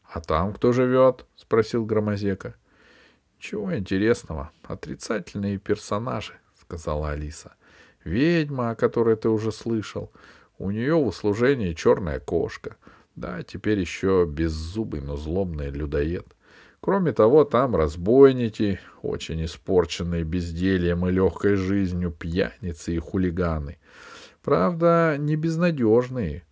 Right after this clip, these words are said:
Попались бы они мне в руть, я бы их перевоспитала». Река быстро несла лодку вниз по течению. Алиса только иногда окунала весло в воду, чтобы удержать лодку подальше от берега.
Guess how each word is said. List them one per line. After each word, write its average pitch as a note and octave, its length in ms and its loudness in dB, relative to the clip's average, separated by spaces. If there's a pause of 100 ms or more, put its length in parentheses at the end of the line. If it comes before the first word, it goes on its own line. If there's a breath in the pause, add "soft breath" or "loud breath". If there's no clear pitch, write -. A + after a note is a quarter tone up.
(400 soft breath)
Попались D3 560 -4
бы A#2 160 2
они G#2+ 220 0
мне G#2+ 200 -2
в G#2+ 80 0
руть, C#3 300 -4
я - 340 -2
бы G#2 160 -2
их E2+ 160 -6
перевоспитала». D#2+ 1000 -6 (640 soft breath)
Река G#3 320 -4
быстро B2 460 -6
несла E2+ 380 -4
лодку F2 460 -6
вниз F2 320 -10
по - 140 -10
течению. D#2+ 680 -14 (440 soft breath)
Алиса - 480 -4
только G#2+ 480 -2
иногда F#2 640 -4 (160)
окунала F#2 560 -4
весло E2+ 440 -4
в D#2+ 60 -4
воду, G#2+ 640 -6
чтобы E2+ 400 -8
удержать E2+ 680 -4
лодку F2 420 -6
подальше D#2+ 560 -4
от C2+ 100 -6
берега. C2+ 540 -16